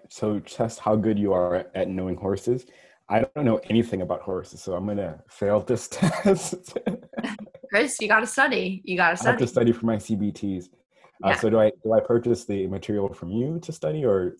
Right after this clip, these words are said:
Speaker 1: do I
Speaker 2: Of course, of course. I sell everything that you
Speaker 1: Oh,
Speaker 2: need.
Speaker 1: great.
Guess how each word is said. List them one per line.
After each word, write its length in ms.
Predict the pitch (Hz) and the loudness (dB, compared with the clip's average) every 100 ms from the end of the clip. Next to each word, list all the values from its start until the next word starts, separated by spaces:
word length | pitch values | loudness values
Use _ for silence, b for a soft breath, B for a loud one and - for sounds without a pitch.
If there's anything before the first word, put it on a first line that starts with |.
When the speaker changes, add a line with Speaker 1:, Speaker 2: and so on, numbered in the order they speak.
| - | -4
Speaker 1:
do 60 | 98 | -2
I 40 | 95 | -2
Speaker 2:
Of 140 | 92 - | -4 -2
course, 420 | 208 247 240 - | 0 0 -4 -10
of 160 | 180 - | -12 -6
course. 500 | 208 165 160 - - | -2 -2 -4 -10 -4
I 220 | 180 170 175 | 0 2 4
sell 320 | 135 180 165 | 4 4 4
everything 680 | 165 165 180 180 127 127 170 | 2 0 -2 -6 -8 -10 -10
that 140 | - - | -8 -6
you 80 | 135 | -6
Speaker 1:
Oh, 20 | |
Speaker 2:
need. 100 | 82 | -6
Speaker 1:
great. 200 | 101 - | -10 -14